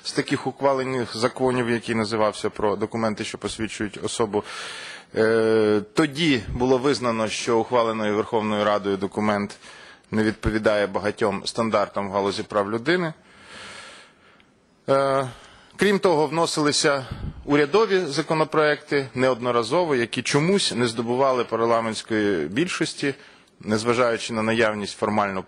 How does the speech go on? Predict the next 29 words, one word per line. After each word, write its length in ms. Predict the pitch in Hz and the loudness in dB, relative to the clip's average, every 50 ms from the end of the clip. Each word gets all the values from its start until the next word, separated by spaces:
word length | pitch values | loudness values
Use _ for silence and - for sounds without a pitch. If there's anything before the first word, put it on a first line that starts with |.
| - _ | -10 _
парламентської 600 | - 104 107 107 104 104 101 98 - - 107 104 | -4 0 0 0 0 0 -4 -6 -8 -6 -6 -6
більшості, 520 | 104 117 160 180 - - 139 - - - 123 | -2 0 -2 -2 0 -4 -6 -6 -4 -4 -4
вона 220 | 113 117 120 117 | -2 0 0 0
не 160 | 117 127 143 | 2 0 0
голосувала 720 | 131 120 135 123 120 - - 127 120 143 160 175 170 165 160 _ _ - - - - _ | 0 0 -2 -2 -2 -4 -4 -2 0 0 0 0 -2 -6 -10 _ _ -20 -20 -20 -16 _
ані 200 | - 127 139 139 120 | -2 0 0 0 -2
в 20 | |
дві 120 | 113 117 113 | -2 -4 -2
тисячі 400 | 107 131 113 - 110 - - 117 | -2 -2 -2 -2 -4 -2 0 0
одинадцятому, 640 | 113 127 151 151 147 135 - - - 127 117 110 - | 0 0 0 -2 -2 -6 -6 -8 -6 -4 -4 -4 -2
ані 180 | - 143 147 139 | -2 -2 -2 -2
в 40 | 120 | -4
дві 120 | 117 117 | -6 -10
тисячі 380 | 107 - 117 107 107 - - 113 | -6 -6 -8 -6 -6 -10 -10 -8
дванадцятому 680 | 101 113 117 127 139 139 - - - - 123 120 98 | -6 -4 -2 -2 -2 -4 -6 -14 -16 -14 -14 -14 -8
році 340 | 95 127 123 117 - - 120 | -6 -6 -6 -6 -6 -8 -10
за 260 | 110 101 120 120 120 - - - - - - - _ | -2 0 2 2 0 -2 -8 -20 -20 -20 -20 -14 _
урядові 540 | - 117 120 131 123 117 135 127 104 101 95 | -2 2 2 2 2 4 2 2 2 0 -2
законопроекти, 880 | 82 101 - - 95 92 92 92 - 110 110 123 131 - - - 120 110 - - - - - - - - _ _ | -2 -4 -4 -4 -4 -4 -4 -2 0 0 2 2 0 -2 -4 -4 -4 -4 -6 -16 -20 -20 -20 -20 -20 -20 _ _
е, 480 | - 98 101 101 98 95 95 95 90 92 90 | -2 2 2 4 4 4 4 4 2 2 0
з 60 | - | -2
цієї 480 | - - - - - 117 113 113 113 113 | -4 -6 -6 -2 0 2 2 4 2 2
теми. 360 | - - 95 85 80 82 76 - - _ _ _ _ _ _ _ _ _ - - - - - - - - _ _ - | 0 0 -2 -2 -2 -4 -8 -8 -14 _ _ _ _ _ _ _ _ _ -20 -20 -20 -20 -20 -20 -20 -20 _ _ 0
Е, 260 | 107 107 107 110 107 104 | 2 2 4 4 2 0
в 260 | 92 - - - - | -2 -6 -12 -16 -12
той 260 | - - 185 202 214 | 0 4 4 4 4
же 100 | 165 185 | 2 0
час, 480 | 175 - 180 175 180 175 - - - | 0 2 2 2 2 0 -2 -4 -4
е, 40 | 143 | 0